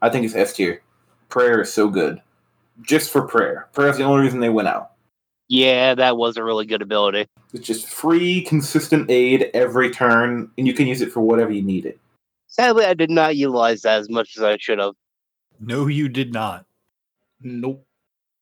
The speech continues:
Speaker 3: Whereas on the opposite side of the spectrum, uh, Christina was, uh, if I recall,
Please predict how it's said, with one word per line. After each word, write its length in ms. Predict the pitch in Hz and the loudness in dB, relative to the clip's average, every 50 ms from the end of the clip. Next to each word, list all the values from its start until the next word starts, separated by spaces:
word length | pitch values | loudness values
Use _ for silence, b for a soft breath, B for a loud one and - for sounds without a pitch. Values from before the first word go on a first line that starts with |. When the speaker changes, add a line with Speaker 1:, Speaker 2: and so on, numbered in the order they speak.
| _ B B | _ B B
Speaker 3:
Whereas 200 | B 151 151 131 | B 0 2 4
on 120 | 156 151 139 | 4 2 2
the 100 | 139 139 | 2 2
opposite 440 | 151 160 170 175 147 - 147 131 - | 2 2 2 0 -2 -4 -4 -2 2
side 200 | - 139 127 123 | 2 2 2 2
of 80 | 117 | 2
the 240 | 120 117 113 113 110 | 0 0 0 -2 -4
spectrum, 640 | - - - 139 117 113 - - 120 113 113 110 110 | -6 -4 0 0 0 0 -2 -2 0 0 0 -2 -2
uh, 240 | - 131 123 120 120 | -2 0 2 2 0
Christina 520 | 120 - 139 120 - 156 156 151 143 139 | 2 0 -2 -2 0 0 2 2 2 2
was, 400 | 127 123 123 120 117 113 110 - | 2 2 2 2 2 0 -2 -4
uh, 220 | 151 127 110 110 107 127 | -4 -4 -4 -4 -4 -6
if 100 | 120 - | -4 -2
I 60 | 127 | 0
recall, 460 | 120 120 113 - 127 117 113 - B | 0 0 0 2 2 2 2 0 B